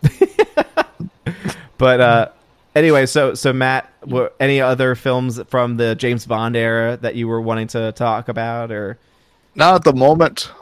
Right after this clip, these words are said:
Speaker 2: I have to
Speaker 1: Okay.
Speaker 2: watch more.
Speaker 1: Yeah.
Speaker 2: And,
Speaker 1: Well,
Speaker 2: uh,
Speaker 1: let me know your thoughts about, about Octopus, even though it's not Sean Connery. <laughs> I mean, you know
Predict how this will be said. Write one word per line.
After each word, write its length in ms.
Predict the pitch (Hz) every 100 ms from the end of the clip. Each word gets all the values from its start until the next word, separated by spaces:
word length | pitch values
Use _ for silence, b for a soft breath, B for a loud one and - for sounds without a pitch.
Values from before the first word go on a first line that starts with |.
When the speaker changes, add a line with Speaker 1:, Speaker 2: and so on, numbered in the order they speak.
| 101
Speaker 2:
I 100 | 110
have 160 | 117
to 60 | 113
Speaker 1:
Okay. 80 | 107
Speaker 2:
watch 220 | 107 -
more. 340 | 107 120 - _ _ _ _
Speaker 1:
Yeah. 460 | - 98 185 113 - _ _ _
Speaker 2:
And, 200 | 104 104
Speaker 1:
Well, 100 | 101
Speaker 2:
uh, 100 | 104
Speaker 1:
let 160 | 151 -
me 100 | 160
know 340 | 131 151 165
your 240 | 135 131 120
thoughts 420 | - 139 156 -
about, 500 | 117 110 131 101 - _ _ _ _
about 300 | - 151 110
Octopus, 560 | 98 92 - 117 113 -
even 220 | 127 131 120
though 120 | 113
it's 120 | -
not 140 | 113
Sean 160 | - 104
Connery. 540 | 98 98 98 98 95 -
<laughs> 20 |
I 80 | 104
mean, 300 | 98 90 - _ _ _ _ _ _ _ -
you 100 | -
know 200 | 60